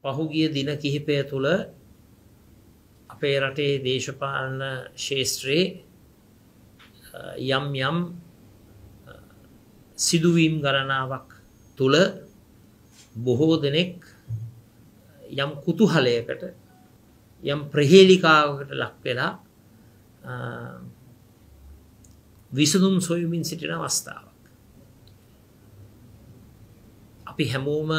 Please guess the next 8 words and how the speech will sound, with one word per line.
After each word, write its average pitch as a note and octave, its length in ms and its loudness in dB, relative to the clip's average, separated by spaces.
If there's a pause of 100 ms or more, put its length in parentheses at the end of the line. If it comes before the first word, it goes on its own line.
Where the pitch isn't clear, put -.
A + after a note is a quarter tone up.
(200)
අවබෝධ C#3+ 500 -4
කරගන්නට C3+ 540 -6
ඕන, A#2+ 240 -6 (2000)
ජනාධිපතිවරයෙකුගේ E3+ 1600 2
ඇබෑර්තුවක් F#3 800 -2 (220)
නිර්මාණය F3 640 -2
වුණේ F3 440 -8 (140)
ඇයි? E3 240 -2